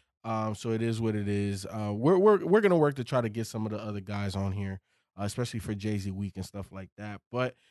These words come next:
you guys are enjoying it, so we ain't gonna change up too much. Um, dope project, dope project. Um, did my, did, did my Googles, Ken. Um, this dude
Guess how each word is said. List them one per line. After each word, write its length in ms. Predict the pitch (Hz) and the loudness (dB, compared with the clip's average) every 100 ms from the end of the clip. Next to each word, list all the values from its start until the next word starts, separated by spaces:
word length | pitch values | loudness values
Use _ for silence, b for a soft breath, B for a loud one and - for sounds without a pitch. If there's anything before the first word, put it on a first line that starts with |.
| _ | _
you 120 | - 113 | -6 0
guys 340 | 120 117 113 | 2 2 2
are 160 | 113 110 | 0 0
enjoying 440 | 104 123 131 131 | 0 2 2 2
it, 140 | 123 - | 0 -4
so 260 | - 110 | -6 -4
we 140 | 107 113 | -2 -2
ain't 160 | 110 | -2
gonna 140 | 107 104 | -4 -6
change 340 | 123 110 101 | -6 -6 -8
up 140 | 107 - _ | -12 -20 _
too 120 | 101 | -6
much. 540 | 107 156 160 - - _ _ _ _ _ | 0 2 0 -4 -16 _ _ _ _ _
Um, 960 | 156 165 165 165 160 160 165 165 151 - _ _ _ _ _ 165 | 4 6 6 6 4 4 2 2 0 -6 _ _ _ _ _ 2
dope 220 | 427 440 | 4 6
project, 480 | 185 165 156 175 143 | 6 6 4 0 0
dope 200 | 220 - | 0 2
project. 540 | 160 143 151 156 _ _ _ _ | 2 2 -2 -6 _ _ _ _
Um, 240 | 147 151 147 | 0 2 2
did 180 | 165 | 2
my, 200 | 247 247 | 4 4
did, 300 | 185 196 233 | 4 4 4
did 140 | 180 226 | 4 4
my 180 | 254 240 | 2 2
Googles, 460 | 233 269 196 143 | 0 2 2 2
Ken. 300 | - 151 180 - _ _ _ - | 0 0 -2 -6 _ _ _ 4
Um, 540 | 165 165 160 160 160 - _ _ | 8 8 8 6 2 -4 _ _
this 260 | 151 202 196 | 0 0 0
dude 720 | 160 170 269 247 180 170 | -4 -2 0 0 0 0